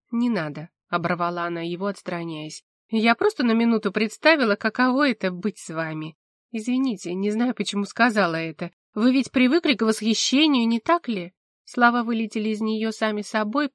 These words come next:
подобно апельсинам из разорвавшегося бумажного пакета.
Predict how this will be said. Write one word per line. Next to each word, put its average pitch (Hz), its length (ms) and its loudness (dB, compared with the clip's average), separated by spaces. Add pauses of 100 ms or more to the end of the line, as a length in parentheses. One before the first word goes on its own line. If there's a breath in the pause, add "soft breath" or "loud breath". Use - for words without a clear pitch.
(100)
подобно 202 420 -2
апельсинам 202 720 -2
из 226 140 2
разорвавшегося 233 760 2
бумажного 208 540 2
пакета. 185 640 -8